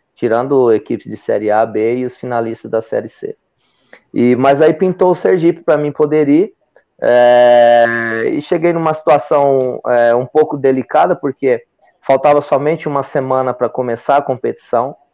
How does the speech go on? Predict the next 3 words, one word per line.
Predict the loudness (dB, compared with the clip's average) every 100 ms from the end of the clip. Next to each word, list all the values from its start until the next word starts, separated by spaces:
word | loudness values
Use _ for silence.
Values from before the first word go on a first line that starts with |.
| _ _ _ _
é, | -2 2 2 2
e | 2 0 0 0 0 0 0 0 -2 -2 -2 -2 -2 -2 -6 -12 _ _ _
o, | -12